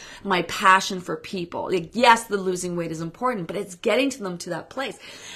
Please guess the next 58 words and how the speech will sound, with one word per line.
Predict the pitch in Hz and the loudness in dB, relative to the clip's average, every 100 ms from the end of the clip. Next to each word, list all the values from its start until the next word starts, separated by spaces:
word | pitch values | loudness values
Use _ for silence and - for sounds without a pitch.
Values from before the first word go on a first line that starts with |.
| - | -2
And | - 269 | 2 4
so | 302 | 10
then | 277 | 12
with | 285 254 | 12 8
maintenance, | 269 - 349 226 226 - - | 4 4 4 4 4 2 6
I | 240 | 6
just | 247 294 - | 6 -2 0
really | 269 247 | -2 0
wanted | 214 208 | 0 0
people | 208 202 185 | -4 -6 -8
to | 180 | -8
be | 185 | -4
done. | 180 277 294 190 | 2 2 2 0
And | 208 208 | 0 0
I | |
was | 202 208 - | 2 0 0
so | 254 285 | 2 2
resistant. | 330 254 220 226 175 156 | 2 2 2 2 -4 -6
People | 233 269 | -6 -2
asked | 185 196 202 | 2 2 2
me | 196 | -6
forever, | 175 - - 208 170 | -8 -2 0 2 0
"Can | 226 | -4
you | 247 | -4
do | 262 | -2
a | |
maintenance | 214 202 202 - | -2 -2 -6 -6
group?" | 165 | -6
I'm | 196 | -4
like, | 262 233 | -2 -2
"What | 277 311 | -2 0
the | 453 403 | 0 2
hell | 262 294 | 4 4
would | 311 247 | 2 -2
we | 220 | -6
talk | - 196 226 359 | -2 2 2 0
about | 277 170 117 - | 0 0 0 -4
in | 202 | -6
maintenance? | 214 269 208 - - - | -4 -4 -6 -10 -12 -2
Like, | 208 208 - - - - | -2 -2 -12 -16 -18 0
you | 254 302 | 6 8
already | 233 277 349 | 10 8 6
know, | 285 233 240 262 240 | 4 6 6 4 2
you | 226 | -2
know, | 254 277 | 2 2
use | 226 240 247 | 2 -2 0
back | 269 262 254 | 2 2 2
on | 226 | -2
track, | - 277 269 262 254 | 0 4 6 6 4
be | 220 | -2
in | 208 | -2
tune | - 240 233 | -2 -2 -2
to | 226 | -2
your | 208 | -2
body, | 202 262 262 254 247 | -2 2 2 2 0
like, | 208 | -2
be | 208 202 | -2 0
mindful." | 240 285 214 | 2 2 0